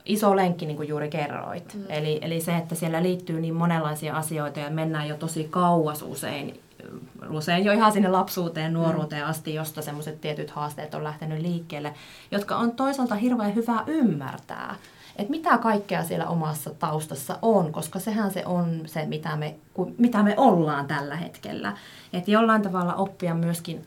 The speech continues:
Speaker 1: arvostamaan ja y-, niinku tuomaan sitä ymmärrystä itselle siihen tilanteeseen. Mutta se, että, että niinku usein lähdetään kyllä hyvin semmosista yksinkertaisista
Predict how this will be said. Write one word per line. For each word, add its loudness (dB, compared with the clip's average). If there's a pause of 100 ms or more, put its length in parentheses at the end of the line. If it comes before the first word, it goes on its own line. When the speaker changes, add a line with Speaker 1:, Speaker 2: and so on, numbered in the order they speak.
Speaker 1:
arvostamaan 2
ja -4
y-, -2
niinku -2
tuomaan 2
sitä -6
ymmärrystä -2
itselle -6
siihen -8
tilanteeseen. -10 (840)
Mutta 0
se, 0
että, 0 (380)
että -2
niinku 0 (340)
usein -2
lähdetään 2
kyllä -2
hyvin 2
semmosista -4 (720)
yksinkertaisista 0